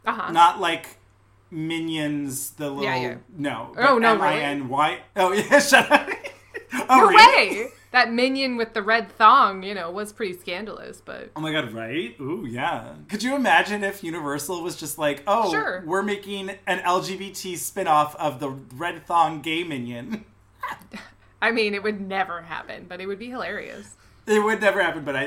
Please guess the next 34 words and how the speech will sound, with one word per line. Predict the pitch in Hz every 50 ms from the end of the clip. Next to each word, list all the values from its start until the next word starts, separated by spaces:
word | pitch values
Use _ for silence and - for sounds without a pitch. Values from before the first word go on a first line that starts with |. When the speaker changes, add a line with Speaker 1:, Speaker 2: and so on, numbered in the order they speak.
| 143 160
Speaker 2:
I | 147
think | - 151 123
it | 131
would | 127 123 110
be | 120 120
probably | 131 120 107 107
funny. | - - 123 110 107 - _ _ - - - _ -
But | 165 170
yeah, | 170 156 143 135
no, | 139 156 147 139
this | 143 - 170 202 202 208
is | 233 214 190 214 - -
M | - 202 196 196 196
I | 190 180
N | 170 170 170 160 160 160 151 143 143
Y | 139 143 147 147 147 147 147 147 -
A | 147 143 160 - -
N. | 120 110 - 98 127 - - 208
It's | 190 - 196
about | 170 151 196 190 196 208 208 - 190
a | 165
seventeen-year-old | 156 - - 202 196 208 214 208 - 202 190 185 175 165 160 156 156 156 143 - -
Russian | - 143 160 165 160 160 - 180 175 170 151
Jewish | 127 147 160 160 160 151 127 - - - - _ _ _
boy | - - 156 160 151 139 131 123 123 127 127 - _ _ _ _ _
who's | - - 156 147 143 139 135 131 127 -
coming | - - - 180 180 185 190
of | 190 165
age | 175 170 170 165 156
in | 160 165
Brooklyn | 139 143 147 151 151 151 160 160 156 156 156
in | 160 - 156 147
the | 151 170 -
eighties, | 156 147 143 131 135 131 127 127 127 127 - -